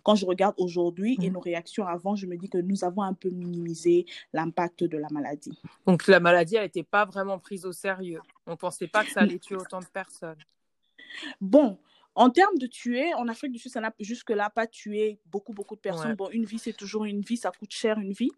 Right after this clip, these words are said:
Speaker 1: Mais, euh, les gens ne pensaient pas que la maladie allait se propager
Speaker 2: Aussi
Speaker 1: aussi
Speaker 2: vite.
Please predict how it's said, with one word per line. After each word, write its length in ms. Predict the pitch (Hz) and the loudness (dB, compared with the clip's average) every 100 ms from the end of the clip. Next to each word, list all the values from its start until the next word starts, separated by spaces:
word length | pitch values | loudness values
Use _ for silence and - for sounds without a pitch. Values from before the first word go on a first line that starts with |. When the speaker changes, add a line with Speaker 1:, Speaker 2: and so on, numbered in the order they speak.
| - - - - - - | -8 -20 -20 -20 -14 0
Speaker 1:
Mais, 520 | 214 240 269 294 311 | 6 8 8 6 4
euh, 420 | 277 240 226 226 220 226 220 - _ - | 2 0 -2 -2 -6 -8 -12 -18 _ -12
les 140 | 214 240 | -4 -4
gens 160 | 247 | -4
ne 100 | 349 | -6
pensaient 440 | 294 - 220 - 240 _ | -6 -6 -8 -8 -10 _
pas 140 | 294 | -6
que 140 | 285 220 | -6 -8
la 100 | 196 | -8
maladie 420 | 196 190 190 233 | -8 -8 -6 -4
allait 140 | 196 202 | -4 -6
se 140 | - | -12
propager 580 | - 190 - 185 180 220 | -10 -8 -6 -6 -6 -10
Speaker 2:
Aussi 140 | 170 170 | -8 -8
Speaker 1:
aussi 280 | 180 160 | -6 -4
Speaker 2:
vite. 60 | 226 | -4